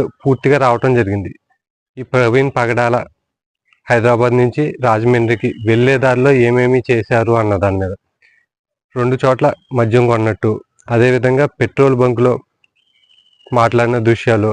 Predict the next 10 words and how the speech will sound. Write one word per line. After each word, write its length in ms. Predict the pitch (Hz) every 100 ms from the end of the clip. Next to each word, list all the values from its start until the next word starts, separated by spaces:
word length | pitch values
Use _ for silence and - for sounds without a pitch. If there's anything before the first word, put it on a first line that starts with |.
| -
రామవరపాడు 680 | 123 117 117 123 113 131 120
రింగ్ 260 | 110 107 110
దగ్గర 280 | 117 113 107 104 _ _ _ _ _ _ _
ఆయన 220 | 120 120 120 107 104 101 -
కొద్ది 220 | 131 117
ఇబ్బందికర 520 | 120 104 123 123 120 123 - -
పరిస్థితుల్లో 580 | 117 - 123 110 117 123
కూర్చుండి 480 | - 110 123 123 143
సేద 300 | 127 110 110
తీరినట్టు 480 | 113 117 113 113 117